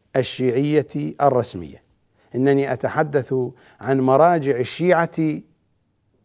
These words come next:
زمن الظهور، والشيعة تتبعهم. إنهم سيقولون عن إمام زماننا،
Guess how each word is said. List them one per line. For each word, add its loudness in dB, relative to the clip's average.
زمن 2
الظهور، -6
والشيعة -2
تتبعهم. -2
إنهم 2
سيقولون 0
عن 0
إمام -2
زماننا، -2